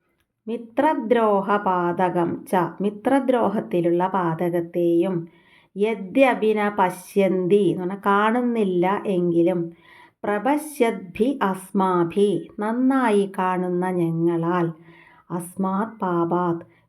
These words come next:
ഈ അസ്മാത് പാപാത് നിവർത്തിതും ഈ പാപത്തിൽ നിന്ന്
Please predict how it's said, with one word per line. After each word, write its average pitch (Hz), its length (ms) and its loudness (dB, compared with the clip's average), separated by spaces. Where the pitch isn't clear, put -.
ഈ 262 300 -6
അസ്മാത് 208 640 -4
പാപാത് 190 720 0
നിവർത്തിതും 190 1120 -2
ഈ 294 200 0
പാപത്തിൽ 208 680 0
നിന്ന് 170 440 2